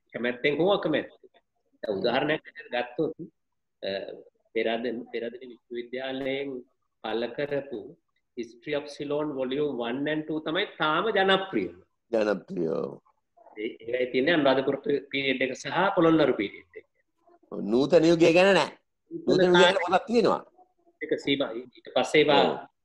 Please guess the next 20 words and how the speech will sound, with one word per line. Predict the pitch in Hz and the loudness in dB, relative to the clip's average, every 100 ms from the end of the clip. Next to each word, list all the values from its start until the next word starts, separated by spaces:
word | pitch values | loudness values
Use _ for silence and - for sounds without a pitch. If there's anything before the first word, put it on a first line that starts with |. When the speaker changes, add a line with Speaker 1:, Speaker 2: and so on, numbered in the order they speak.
| _ _ _ - | _ _ _ -12
Speaker 1:
මේව | 117 139 139 | -4 -2 2
කරාට | 175 147 - - - _ _ 143 | 2 2 0 -10 -16 _ _ 2
ඒ | 175 | 4
පොත් | 220 220 | 4 4
කවුරුවත් | 214 233 247 214 | 6 8 8 6
ගන්නවන්නේ | 226 233 131 92 | 6 6 4 2
නෑ. | 92 90 _ _ _ 95 | -6 -10 _ _ _ -16
Speaker 2:
හ්ම්. | 92 - | -14 -6
Speaker 1:
සමහරවිට | 127 120 147 131 127 | -4 -2 -4 -8 -10
ගන්න | 117 123 | -8 -8
නැති | 127 135 | -4 0
හේතුව | 135 131 131 127 | 0 0 -2 0
ඒවයි | 127 127 127 127 _ _ _ | 0 0 -2 -6 _ _ _
සංස්කරණයකේ | - 113 - 127 120 127 123 - 123 123 123 - _ - 131 | -4 -4 -2 -2 0 0 -2 -2 -2 -2 -6 -14 _ -10 -4
අහල් | 123 | -2
ලිපිවල | 113 120 117 120 120 | -2 -2 -2 -2 -2
වැරද්ද | 123 120 123 | -2 -4 -4
වෙන්නත් | 120 107 - | -6 -8 -14
ඉඩ | - - | -12 -2
තියෙනවා. | 202 277 | -2 -2